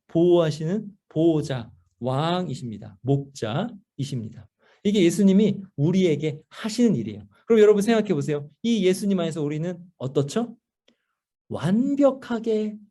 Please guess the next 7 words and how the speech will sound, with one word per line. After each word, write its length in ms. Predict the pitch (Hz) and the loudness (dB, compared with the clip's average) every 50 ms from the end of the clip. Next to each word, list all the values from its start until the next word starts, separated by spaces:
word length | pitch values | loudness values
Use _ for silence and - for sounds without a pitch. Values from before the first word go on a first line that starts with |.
| _ _ _ | _ _ _
안전합니다. 920 | - 143 139 131 147 160 156 190 175 156 143 117 107 107 107 - _ _ _ _ _ _ _ _ _ _ _ _ _ _ _ _ - | -6 -2 0 0 0 0 0 -2 -4 -4 -6 -8 -10 -14 -18 -20 _ _ _ _ _ _ _ _ _ _ _ _ _ _ _ _ -4
우리는 480 | 143 143 147 143 175 214 262 - - - - _ _ _ - | -2 -2 0 0 0 -2 -4 -6 -10 -16 -20 _ _ _ -8
영원선으로 1120 | 135 113 110 104 104 110 123 170 214 240 240 233 240 220 202 190 185 175 180 190 196 190 - - - _ _ _ | -6 -6 -6 -6 -6 -4 -2 0 0 0 0 -2 -2 -4 -4 -4 -4 -4 -6 -6 -6 -8 -12 -18 -20 _ _ _
다가가고 840 | - 127 131 131 135 123 123 120 113 113 113 131 165 208 233 - - - _ _ - | -12 -10 -8 -6 -4 -4 -4 -6 -8 -6 -2 -2 -2 -2 -2 -4 -10 -18 _ _ -8
있습니다. 600 | 120 - - 127 117 101 98 98 104 101 - _ _ _ _ _ _ _ _ _ _ _ _ _ _ _ _ _ _ _ _ _ _ _ _ _ _ _ _ _ _ _ _ _ _ _ _ _ _ _ _ _ _ _ _ _ _ _ _ _ _ | -8 -8 -6 -8 -8 -8 -8 -10 -14 -18 -20 _ _ _ _ _ _ _ _ _ _ _ _ _ _ _ _ _ _ _ _ _ _ _ _ _ _ _ _ _ _ _ _ _ _ _ _ _ _ _ _ _ _ _ _ _ _ _ _ _ _
이십칠 480 | 175 156 139 185 - - - 214 208 180 | -6 -4 -2 -2 -4 -2 -2 0 0 2
번, 360 | 147 120 120 151 196 226 | 2 2 2 2 0 -2